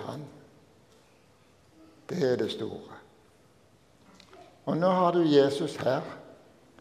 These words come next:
i hver av oss, her i forsamlingen. Så lenge vi holder oss til hans ord,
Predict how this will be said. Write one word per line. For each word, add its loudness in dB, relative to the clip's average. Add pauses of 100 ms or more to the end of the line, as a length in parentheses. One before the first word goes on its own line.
(1080)
i -8
hver 4
av 0
oss, -14 (1500)
her 0
i -2
forsamlingen. -6 (840)
Så -4
lenge 6
vi 0
holder 6
oss -2
til -2
hans -4
ord, -2